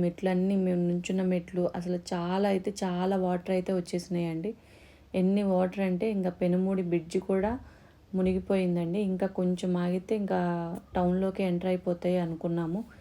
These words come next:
నైట్ అంతా చాలా భయపడిపోయాము, కానీ రాకుండా అలా ఆగిపోయినాయండి. సముద్రం అయితే లాగేసుకుంది. నేనైతే చాలా హ్యాపీగా ఫీల్ అయ్యాము అప్పుడైతే. ఇక్కడ చూసారా చుట్టుపక్కల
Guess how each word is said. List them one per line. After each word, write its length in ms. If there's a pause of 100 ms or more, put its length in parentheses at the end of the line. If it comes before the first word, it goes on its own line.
(380)
నైట్ 260
అంతా 280
చాలా 320
భయపడిపోయాము, 880
కానీ 320 (640)
రాకుండా 540
అలా 200
ఆగిపోయినాయండి. 880
సముద్రం 480
అయితే 260
లాగేసుకుంది. 760 (460)
నేనైతే 400
చాలా 320
హ్యాపీగా 440
ఫీల్ 280
అయ్యాము 300
అప్పుడైతే. 500 (520)
ఇక్కడ 240
చూసారా 360
చుట్టుపక్కల 600